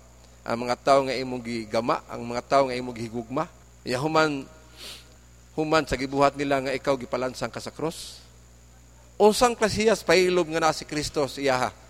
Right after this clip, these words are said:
Nga mao'y gusto po ni Kristo nga kita aduna po tay pailob sama sa iyaha. Mga igsoon, ari ra ta ko to, mga igsoon, kay alas otso na.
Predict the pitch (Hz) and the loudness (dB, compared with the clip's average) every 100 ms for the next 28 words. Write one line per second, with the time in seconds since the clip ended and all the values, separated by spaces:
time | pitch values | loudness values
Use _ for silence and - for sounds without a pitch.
0 | - - 160 185 226 214 214 202 220 202 | -14 -2 2 6 6 8 6 6 4 6
1 | 196 185 196 185 - 185 170 170 170 165 | 4 2 2 2 2 2 2 -2 0 2
2 | 131 160 160 143 143 143 147 156 147 123 | 2 2 0 -2 -2 -2 0 0 0 -2
3 | 143 139 127 127 127 123 101 - - - | -2 -2 -4 -2 0 0 -4 -10 -20 -20
4 | - - - 113 113 95 135 135 113 95 | -20 -20 -10 -6 -4 2 8 8 6 -4
5 | - - - - - - 113 113 110 - | -20 -20 -20 -20 -6 0 2 2 -2 -8
6 | 110 117 - 107 107 104 110 104 104 107 | -4 -2 -2 -4 -4 -4 -4 -4 -4 -6
7 | 98 - - - - - - _ - - | -6 -10 -20 -20 -20 -20 -20 _ -20 -20
8 | - - - - - 110 104 113 - 113 | -20 -20 -20 -20 -14 -12 -10 -8 -6 -4
9 | 123 110 - | -2 -2 -4